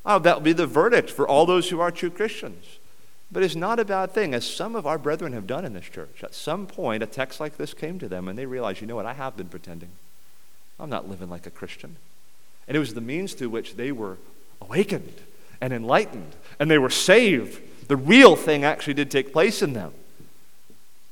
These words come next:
And all the faking before was washed away in true and genuine and real Christianity. No, wait,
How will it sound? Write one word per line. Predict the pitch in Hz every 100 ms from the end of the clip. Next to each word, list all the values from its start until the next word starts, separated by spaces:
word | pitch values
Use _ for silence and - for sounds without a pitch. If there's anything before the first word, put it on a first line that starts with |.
| -
And | 113
all | 131 160 156 135 123 120 - -
the |
faking | 113 175 170 147
before | 127 120 170 208 110
was | 95 120
washed | 131 123 -
away | 135 180 117 76 - - - - -
in | 113
true | - 139 135
and | 123
genuine | 107 123 123 110
and | 107 107
real | 117 110 98 - - - - -
Christianity. | 131 - - 110 98 92
No, | 135 160
wait, | 160 156